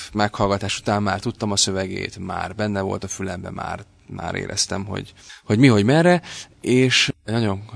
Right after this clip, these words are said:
közel álló személy hozzám azt fogalmazta meg, hogy szerinte ez benne van a nemzeti kollektív öntudatban, és tényleg, tehát azt éreztem, amikor hallgatom és elkezdem énekelni, hogy, hogy tényleg a magyarság része vagyok, és, és egy nemzeti öntudat ébredt bennem, ami,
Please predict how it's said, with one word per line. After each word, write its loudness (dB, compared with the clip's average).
közel -4
álló -4
személy -2
hozzám -4
azt -6
fogalmazta -8
meg, -6
hogy -10
szerinte -2
ez -6
benne -2
van -14
a -12
nemzeti -6
kollektív -8
öntudatban, -4
és 2
tényleg, 4
tehát -6
azt 2
éreztem, 2
amikor 0
hallgatom -2
és -2
elkezdem -4
énekelni, -2
hogy, -4
hogy -2
tényleg -2
a -4
magyarság -4
része -2
vagyok, -6
és, -4
és -10
egy -4
nemzeti 2
öntudat 2
ébredt 0
bennem, 0
ami, 0